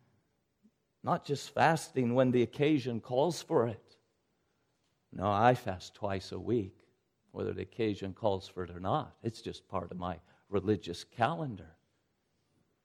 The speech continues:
Wow. But wait, there's even more. "I give a tenth of all I get." We saw last week how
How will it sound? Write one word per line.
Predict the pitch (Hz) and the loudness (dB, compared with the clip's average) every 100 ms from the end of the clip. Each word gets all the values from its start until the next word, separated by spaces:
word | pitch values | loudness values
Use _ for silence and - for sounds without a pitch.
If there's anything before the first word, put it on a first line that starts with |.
| _ _ - | _ _ -18
Wow. | - 107 156 151 107 _ _ _ _ _ _ _ _ _ _ _ _ _ _ _ _ _ _ _ _ _ | -12 -8 -6 -8 -10 _ _ _ _ _ _ _ _ _ _ _ _ _ _ _ _ _ _ _ _ _
But | - - | -12 2
wait, | 220 185 | 2 4
there's | 151 143 151 | 4 4 4
even | 185 202 | 4 6
more. | 208 220 | 6 4
"I | - 226 | 2 2
give | 214 | 4
a | 202 | 4
tenth | - - 220 220 - | 0 2 2 2 -2
of | 170 | -2
all | 208 233 247 | -2 0 -2
I | 254 240 | -4 -6
get." | 220 226 208 - _ _ _ _ _ _ _ _ _ _ _ _ _ _ _ _ _ _ _ _ _ _ _ _ _ _ _ _ _ - | -10 -10 -10 -12 _ _ _ _ _ _ _ _ _ _ _ _ _ _ _ _ _ _ _ _ _ _ _ _ _ _ _ _ _ -6
We | 143 | -4
saw | - 151 | 6 10
last | 139 139 139 - | 12 12 10 4
week | 127 117 | 2 2
how | - 127 123 120 120 | 4 8 12 10 8